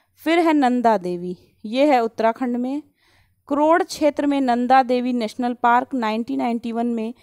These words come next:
प्राकृतिक विश्व विरासत घोषित एवं फूलों की घाटी स्थित है। भूटिया जनजाति नंदा देवी में है। फिर है नोकरेक,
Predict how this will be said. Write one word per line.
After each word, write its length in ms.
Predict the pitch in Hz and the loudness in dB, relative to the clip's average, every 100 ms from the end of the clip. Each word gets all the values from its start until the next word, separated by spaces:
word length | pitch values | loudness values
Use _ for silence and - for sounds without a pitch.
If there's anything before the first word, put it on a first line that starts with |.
| _ - _ | _ -20 _
प्राकृतिक 640 | 254 254 254 277 254 339 | 2 2 2 -4 -2 -4
विश्व 260 | 277 269 - | -4 -6 -4
विरासत 460 | 240 220 208 233 226 | -2 0 0 -2 -6
घोषित 580 | 220 220 - 277 285 _ _ _ - | -2 -2 -2 -6 -6 _ _ _ -2
एवं 240 | 240 277 | 0 0
फूलों 400 | 277 - 294 302 | -2 -2 0 0
की 180 | 330 311 | 0 -4
घाटी 460 | 240 226 220 262 247 | -4 -2 -2 -4 -6
स्थित 320 | - 254 254 | -6 -8 -4
है। 200 | 269 277 | -2 -2
भूटिया 600 | 233 - 240 226 262 294 | -4 -8 -8 -4 0 2
जनजाति 640 | 233 226 214 208 202 277 | 2 0 0 -2 -2 -2
नंदा 360 | 311 220 202 202 | -2 -2 -2 -2
देवी 300 | 190 190 190 | -2 -6 -6
में 260 | 202 277 320 - | -6 -6 -8 -10
है। 200 | 175 156 _ _ _ _ _ _ _ _ _ _ _ _ | -12 -12 _ _ _ _ _ _ _ _ _ _ _ _
फिर 160 | 302 330 | -2 2
है 200 | 339 311 | 4 4
नोकरेक, 760 | 285 262 262 - 285 247 - | 2 0 -2 -2 2 2 0